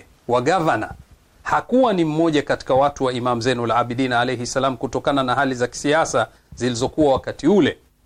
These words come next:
Akajitokeza mtu asomjua Imam Zainul Abidin, akauliza, "Huyu nani?" Manake, nani huyu aliopewa nafasi kama hii? Akaja yeye kwenye kufanya tawafu na watu wakajitenga kumruhusu. Swala hili, "Nani huyu?"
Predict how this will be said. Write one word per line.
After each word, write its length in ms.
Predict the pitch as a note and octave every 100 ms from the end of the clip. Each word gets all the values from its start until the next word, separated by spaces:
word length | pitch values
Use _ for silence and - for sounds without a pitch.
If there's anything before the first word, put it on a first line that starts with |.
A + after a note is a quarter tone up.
| _ -
Akajitokeza 720 | C3 - C#3+ D#3 E3 G3+ F#3
mtu 240 | G3 F#3+ G3
asomjua 560 | - F3+ E3+ F#3+ B3
Imam 240 | G#3+ F#3+ F3
Zainul 280 | E3 D#3+ D3+
Abidin, 480 | C#3 C#3 C3+ A#2 -
akauliza, 640 | - F3+ E3+ E3+ G3 E3+ D#3 - _
"Huyu 340 | - C#4+ F3 A2
nani?" 440 | D3 - C3 A#2+ - - _
Manake, 300 | C3+ D#3+ E3+
nani 400 | D3+ G#3 B3 A#3
huyu 420 | D#3 G3+ B3 G#3+
aliopewa 480 | F#3 E3+ D#3+ G3+ F#3+
nafasi 420 | E3 E3+ E3+ -
kama 300 | D#3 F3+ E3+
hii? 320 | B2+ E3+ E3+ - -
Akaja 540 | D#3 - G#3 G#3+ G3
yeye 340 | F3 A3+ A3+
kwenye 240 | F#3+ F3+ E3+
kufanya 420 | E3 D#3 G3 F3+
tawafu 640 | - D#3+ D3+ G3+ G3 -
na 140 | D#3+ D#3
watu 300 | F#3 F3+ E3
wakajitenga 720 | - C#3+ C#3+ C3+ F#3+ F#3 E3
kumruhusu. 760 | - C3+ C3 B2 D#3 C#3+ - -
Swala 420 | - F3+ F#3 F#3+
hili, 440 | E3 A#3+ A3+ G3 F3+ _ -
"Nani 420 | A#2 F#3 A3 G#3
huyu?" 480 | D#3 A#3 A#3+ F3 G3